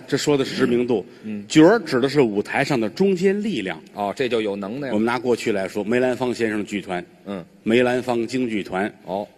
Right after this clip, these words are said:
Speaker 1: 那么说，除了梅先生之外，很多艺术家都在他那团里边了。
Speaker 2: 是。
Speaker 1: 不管是老生啊、老旦呐、武生啊、小生啊、丑啊，
Speaker 2: 嗯。
Speaker 1: 都是好角儿。
Speaker 2: 对呀。
Speaker 1: 但是老百姓一说，“咱们干嘛去？”
Speaker 2: 啊。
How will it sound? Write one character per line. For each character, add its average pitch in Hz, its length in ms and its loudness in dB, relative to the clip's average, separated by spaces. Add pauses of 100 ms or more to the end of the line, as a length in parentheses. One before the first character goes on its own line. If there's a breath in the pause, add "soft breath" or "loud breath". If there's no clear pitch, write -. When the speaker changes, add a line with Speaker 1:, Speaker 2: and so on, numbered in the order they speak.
Speaker 1:
那 196 100 4
么 160 100 4
说， 170 160 2
除 175 200 2
了 190 80 6
梅 156 180 2
先 156 220 0
生 120 100 -2
之 123 100 -4
外， 123 180 -2 (220 loud breath)
很 127 280 2
多 214 160 4
艺 190 140 -2
术 117 120 -2
家 135 140 2
都 226 180 2
在 165 80 -2
他 135 140 -2
那 123 80 0
团 107 220 -2
里 104 80 -2
边 90 140 -4
了。 85 140 -8
Speaker 2:
是。 127 260 0 (160)
Speaker 1:
不 120 100 0
管 101 160 -2
是 110 120 0
老 90 200 0
生 139 320 0
啊、 123 80 -2
老 101 200 -4
旦 139 180 0
呐、 117 140 0
武 98 240 -4
生 151 240 2
啊、 123 40 0
小 95 260 -2
生 143 240 -2
啊、 123 60 -2
丑 90 260 -2
啊， 117 160 2 (180 loud breath)
Speaker 2:
嗯。 120 160 -10 (160)
Speaker 1:
都 190 120 6
是 143 100 -2
好 95 280 -2
角 98 160 -2
儿。 104 140 -2 (120)
Speaker 2:
对 - 160 -2
呀。 185 200 -6
Speaker 1:
但 147 200 2
是 117 100 -2
老 127 140 4
百 123 140 0
姓 131 120 0
一 139 100 2
说 139 200 0
，“咱 139 120 -2
们 165 80 0
干 160 100 0
嘛 135 160 -2
去？” 147 140 -2 (140)
Speaker 2:
啊。 117 260 -4